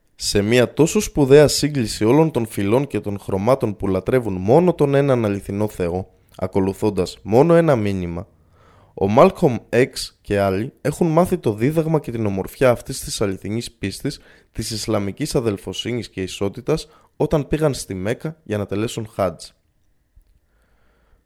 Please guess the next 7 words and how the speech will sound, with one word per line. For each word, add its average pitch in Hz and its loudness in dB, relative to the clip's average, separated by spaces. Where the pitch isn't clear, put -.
Το 110 4
προσκύνημά 135 0
μου 117 0
διεύρυνε 123 2
τη 107 -12
σκέψη - -4
μου. 85 -14